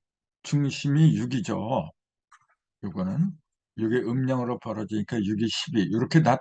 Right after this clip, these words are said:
나타난 거예요. 그러니까 십은 천간이라고 부르고 십이는 지지다. 요렇게 얘기하잖아요. 간지다. 천간과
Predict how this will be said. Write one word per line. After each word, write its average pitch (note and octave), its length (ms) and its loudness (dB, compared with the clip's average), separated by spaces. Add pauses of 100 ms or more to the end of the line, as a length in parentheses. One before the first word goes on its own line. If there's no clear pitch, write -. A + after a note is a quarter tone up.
(140)
나타난 D#3 440 8
거예요. B2 480 -2 (960)
그러니까 C#3+ 420 4 (360)
십은 D3+ 420 4
천간이라고 C#3 760 4
부르고 D#2+ 460 -6 (600)
십이는 C3+ 560 2
지지다. G2+ 760 0 (760)
요렇게 D#3+ 300 6
얘기하잖아요. - 460 -4 (1600)
간지다. G2+ 800 -2 (280)
천간과 A#2 720 2